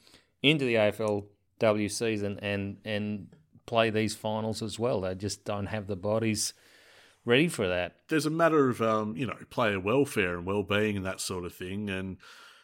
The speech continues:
Speaker 2: prioritising what you have to prioritise.
Speaker 1: They've already played how many <laughs> rounds, Nick? I mean, it's just
Speaker 2: It's a long season, and it's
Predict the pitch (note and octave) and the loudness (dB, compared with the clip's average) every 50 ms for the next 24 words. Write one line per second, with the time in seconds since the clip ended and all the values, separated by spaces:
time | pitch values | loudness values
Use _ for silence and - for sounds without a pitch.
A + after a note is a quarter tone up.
0 | _ _ - - A#2+ A2+ A2+ B2 C3+ - - A2+ G#2+ G#2 G2 F#2+ G2+ G2 G2+ G2+ | _ _ -2 2 4 4 4 4 2 0 0 0 0 0 0 0 -4 -4 -4 -4
1 | G#2+ G2+ G2 A2+ G#2+ - G#2+ - G#2+ F#2+ F#2+ A#2 D3+ D3 - F2+ E2 D#2+ E2+ - | -4 -4 -2 -2 -2 -2 -4 -2 0 0 2 2 0 -2 -4 -8 -8 -10 -12 -14
2 | - - - E3 D3+ F3 F3+ F#3 D3+ D3+ D3+ - E3 E3+ D#3+ C#3 C3 D3+ D#3 E3 | -14 -8 -8 -6 -4 -2 0 2 2 0 0 2 2 2 2 4 2 2 2 2
3 | E3+ D#3+ C#3 - - F#3+ F#3 G3 F#3 E3+ - D#3+ G#3 G#3+ G#3+ - - - - - | 2 0 0 2 2 2 2 2 0 -2 -2 0 2 2 2 0 -2 -8 -8 -8
4 | - G3+ - - - G#3+ - - - - - E3 C3 - - - _ - - - | -6 -6 -6 -6 -6 -8 -8 -8 -8 -10 -6 -6 -6 -6 -8 -20 _ -12 -4 -2
5 | B2 A#2 A#2+ B2 B2 A#2 - - A2+ G#2+ G#2 G2 F#2 G2 F#2 F#2 F#2 F#2+ G2 G2+ | 0 4 4 4 4 2 2 4 4 4 4 4 2 0 0 0 0 0 0 0
6 | F#2 - - - - - | 0 0 -2 -2 -2 -4